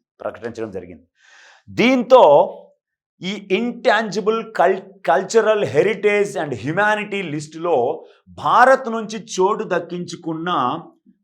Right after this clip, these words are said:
పదిహేనవ అంశంగా గార్భా నృత్యము నిలిచింది. ఫిఫ్టీన్త్. చాలా ఇంపార్టెంట్ అయినటువంటి అంశం అది, పదిహేనవ అంశంగా దీన్ని చెబుతారు.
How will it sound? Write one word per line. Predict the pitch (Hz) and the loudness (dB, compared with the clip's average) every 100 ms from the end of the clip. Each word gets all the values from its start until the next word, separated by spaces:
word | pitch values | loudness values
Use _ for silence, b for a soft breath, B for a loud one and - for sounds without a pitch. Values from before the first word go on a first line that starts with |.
| _ | _
పదిహేనవ | 165 180 240 226 156 208 240 240 220 214 | -4 -2 0 0 4 6 6 6 4 4
అంశంగా | - 131 160 185 165 151 165 117 147 101 90 | 2 -6 -8 -8 -6 0 4 4 2 -4 -6
గార్భా | 139 156 123 143 | -2 -2 2 0
నృత్యము | 143 120 123 127 127 143 135 107 - _ _ | 0 -6 -10 -8 -8 -4 -4 -4 -10 _ _
నిలిచింది. | 98 104 104 107 98 87 - - | -14 -10 -10 -12 -14 -16 -16 -6
ఫిఫ్టీన్త్. | 151 - 156 131 92 - - _ _ _ _ _ _ _ _ _ _ b b b b b - 180 | -6 -4 -6 -6 -8 -16 -20 _ _ _ _ _ _ _ _ _ _ b b b b b -6 0
చాలా | 175 190 196 | 4 4 2
ఇంపార్టెంట్ | 165 165 185 180 180 175 | -4 0 0 2 -2 0
అయినటువంటి | 165 160 160 156 147 | 0 0 -2 -2 -2
అంశం | - 135 147 147 | -4 -4 -4 -2
అది, | 131 180 202 - | -2 -4 -6 -6
పదిహేనవ | 135 156 131 160 165 156 170 214 - - _ | -2 -2 0 0 2 4 4 4 -2 -16 _
అంశంగా | 117 123 131 120 131 135 | -10 -6 -6 -4 -2 -2
దీన్ని | 110 139 | -2 -6
చెబుతారు. | 135 98 - 101 | -6 -6 -4 -6